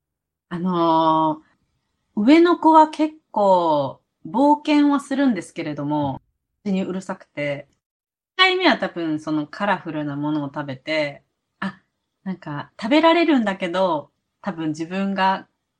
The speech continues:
Speaker 1: 食べたい時に食べるもんではないなと思ったのか、二回目からはコーヒーとか、
Speaker 2: おー。
Speaker 1: <laughs> もう八十パーセントのチョコレートとか、<laughs> なんか大人な味のものばっかりを食べています。
Speaker 2: はい。でもなんか楽しそうですね。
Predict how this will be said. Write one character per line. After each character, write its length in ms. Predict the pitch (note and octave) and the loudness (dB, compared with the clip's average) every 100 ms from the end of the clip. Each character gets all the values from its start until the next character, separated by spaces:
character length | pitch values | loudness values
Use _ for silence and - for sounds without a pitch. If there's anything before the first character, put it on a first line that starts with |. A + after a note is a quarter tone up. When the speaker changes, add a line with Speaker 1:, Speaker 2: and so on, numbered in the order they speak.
| _ - | _ -6
Speaker 1:
食 100 | G3+ | -4
べ 100 | G3+ | -2
た 140 | B3+ | 0
い 80 | B3 | -2
時 180 | F3+ E3 | -2 -6
に 80 | D#3 | -6
食 120 | D3+ | -6
べ 100 | F3 | -6
る 80 | E3 | -4
も 120 | D#3+ | -4
ん 40 | |
で 80 | D#3 | -2
は 60 | D3 | -2
な 140 | D#3 | -4
い 60 | D3+ | -4
な 120 | D3+ | -4
と 100 | D3 | -6
思 140 | D3 | -8
っ 40 | D3 | -6
た 80 | C#3+ | -8
の 140 | C3+ | -6
か、 240 | D#3+ D3 - - | -4 -4 -6 -12
二 140 | - F#3+ | -6 -4
回 220 | A#3+ A#3+ | 0 0
目 120 | B3 | 0
か 140 | B3 D3+ | -2 -6
ら 140 | C#3 | -4
は 340 | C#3+ C#3+ C#3 - _ _ _ _ | -2 -2 -2 -10 _ _ _ _
コ 220 | - C#4+ | 0 4
ー 40 | D4+ | 4
ヒ 160 | - C#4 | 6 2
ー 60 | |
と 120 | - C#3 | 2 -2
か、 160 | D#3 - - - - C#4 - _ _ - A2+ G#2 | 2 2 0 -6 -12 -12 -12 _ _ -4 -2 -2
Speaker 2:
お 340 | G2+ F#2+ F2+ E2+ | -2 -4 -6 -8
ー。 40 | E2 | -12
Speaker 1:
<laughs> 200 | _ - | _ 2
も 200 | F#3 - | 2 2
う 140 | - - | -4 -8
八 280 | G#3 B3+ | 0 2
十 160 | G#3+ B3+ | 4 2
パ 300 | - - B3 | 2 4 4
ー 40 | |
セ 200 | B3 C#4 | 4 4
ン 100 | B3 | 4
ト 80 | - | 0
の 280 | E3+ D#3 - | -2 -4 -4
チ 80 | - | -8
ョ 20 | F3 | -6
コ 140 | F3+ | -2
レ 140 | F3 | -2
ー 60 | D#3+ | -2
ト 100 | C3 | -4
と 100 | - | -10
か、 180 | - E3 - | -2 0 0
<laughs> 80 | - | 0
な 160 | - | 2
ん 40 | C#4 | 2
か 120 | - | 2
大 100 | G3+ | -2
人 140 | G#3+ C4 | 2 4
な 280 | C4+ C4+ - | 6 4 4
味 220 | C4+ C4 | 2 0
の 120 | A#3 A#3 | -2 -2
も 100 | A3+ | -2
の 140 | A#3 | 0
ば 100 | F3+ | 0
っ 60 | - | 0
か 120 | G3 | -2
り 80 | F3 | 0
を 60 | |
食 160 | - G#3 | -2 -2
べ 80 | F#3 | -4
て 160 | - | -8
い 80 | D#3 | -10
ま 160 | - - | -12 -20
す。 60 | _ _ _ _ _ | _ _ _ _ _
Speaker 2:
は 180 | G#2+ G2+ | 0 2
い。 120 | G#2 | 4
で 100 | A#2 | 4
も 100 | D#3+ | 6
な 120 | D3 | 6
ん 40 | D#3 | 4
か 140 | C#3 | 2
楽 220 | - D3+ | 4 4
し 60 | F3 | 4
そ 120 | G#3 | 4
う 20 | |
で 60 | D3+ | 4
す 100 | A2 | 4
ね。 260 | F3 C3 | 2 0